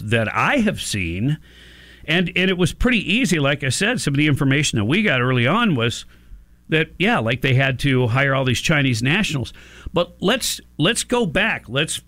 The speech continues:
focus back, or the view from thirty thousand feet, however you wanna say it, and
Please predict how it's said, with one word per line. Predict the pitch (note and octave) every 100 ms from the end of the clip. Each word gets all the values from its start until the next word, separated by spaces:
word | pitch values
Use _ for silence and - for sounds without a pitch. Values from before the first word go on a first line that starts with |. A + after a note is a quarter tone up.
| -
focus | F3 E3 E3 -
back, | D#3 E3 B2
or | A#2+
the | A2
view | G2+ B2+ C3
from | A#2
thirty | - B2+ A#2
thousand | C3 A#2 G#2 F2+
feet, | D#3 C3
however | A#2 A#2 C3
you |
wanna | A#2 A2
say | - D#3 F3+
it, | A2 F#2 - - - - _ _ - -
and | D#3+ D#3